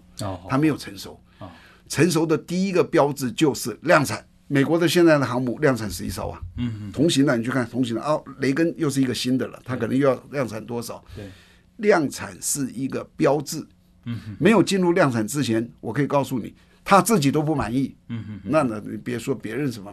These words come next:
Speaker 2: 满意。
Speaker 1: 那我们现在要自制潜舰嘛，哦，
Speaker 2: 嗯。
Speaker 1: 啊，要量产八艘嘛。那以后这八艘，哎，是，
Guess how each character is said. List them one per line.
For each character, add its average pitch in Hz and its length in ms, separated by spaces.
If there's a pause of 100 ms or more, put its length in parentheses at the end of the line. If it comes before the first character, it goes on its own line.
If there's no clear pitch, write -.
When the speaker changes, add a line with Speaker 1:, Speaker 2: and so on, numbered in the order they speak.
Speaker 2:
满 98 180
意。 - 120
Speaker 1:
那 220 120
我 147 120
们 127 120
现 202 160
在 180 160 (120)
要 175 120
自 175 160
制 151 140
潜 101 240
舰 120 180
嘛， 95 120
哦， - 180
Speaker 2:
嗯。 - 640
Speaker 1:
啊， 104 140
要 139 200 (160)
量 151 320
产 90 300
八 113 160
艘 104 300
嘛。 95 180 (260)
那 131 500
以 139 200
后 208 240
这 185 160
八 160 300
艘， 156 340 (240)
哎， 120 240
是， 147 580